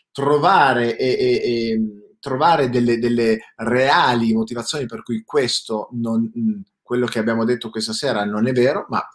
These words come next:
come dire, ma è un invito a smentite queste cose perché in un anno e mezzo ancora nessuno l'ha fatto, e il che significa che probabilmente le cose stanno realmente così.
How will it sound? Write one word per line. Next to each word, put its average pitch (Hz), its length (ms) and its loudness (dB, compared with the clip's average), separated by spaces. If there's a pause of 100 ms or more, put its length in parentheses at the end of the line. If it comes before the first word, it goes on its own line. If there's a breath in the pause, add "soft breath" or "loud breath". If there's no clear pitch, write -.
(160)
come 113 180 0
dire, 127 220 4
ma 110 240 4 (240 loud breath)
è 123 120 -2
un 127 140 4
invito 135 460 4
a 123 260 6 (280 loud breath)
smentite 131 800 -2
queste 127 340 -4
cose 156 320 -4
perché 113 280 -6
in 120 100 -2
un 123 100 -6
anno 135 160 -4
e 156 60 -4
mezzo 117 260 -4
ancora 117 320 -6
nessuno 107 420 -4
l'ha 120 80 -6
fatto, 98 400 -8 (100)
e 120 80 -10
il 107 140 -6
che 113 140 -6
significa 104 480 -6
che - 160 -14
probabilmente 101 880 -2 (240 loud breath)
le 113 100 -4
cose 104 240 -4
stanno 101 320 -6
realmente 92 500 -6
così. - 220 -20